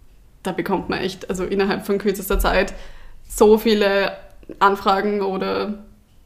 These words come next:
Follower, das ist echt krass. Social Media ist extrem auslaugend, also das ist was, wahrscheinlich auch was, was ich am wenigsten an dem Ganzen mag, also dass man ständig online ist und irgendwie nie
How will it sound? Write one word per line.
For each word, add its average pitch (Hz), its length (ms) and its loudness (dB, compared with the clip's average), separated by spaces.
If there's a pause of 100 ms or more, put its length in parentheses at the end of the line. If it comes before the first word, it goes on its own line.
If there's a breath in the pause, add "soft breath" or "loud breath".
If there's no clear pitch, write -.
(160)
Follower, 190 360 -2
das 214 120 -8
ist 196 140 -10
echt - 320 -12 (160)
krass. - 340 2 (680 loud breath)
Social 202 260 -8
Media 202 220 0
ist 190 80 -2
extrem 190 320 -2
auslaugend, 233 800 0
also 190 160 -4
das 185 120 -6
ist 185 240 -8
was, 190 220 -8
wahrscheinlich 196 400 0
auch 185 120 2
was, 208 140 -2
was 214 140 0
ich 240 100 6
am 254 140 4
wenigsten 262 560 4
an 220 140 2
dem 226 120 4
Ganzen 220 380 2
mag, 226 400 4
also 196 180 0
dass 190 160 -6
man 202 320 -4
ständig 208 480 0
online 226 440 0
ist 269 340 -2
und 208 180 -2
irgendwie 202 260 -2
nie 226 600 0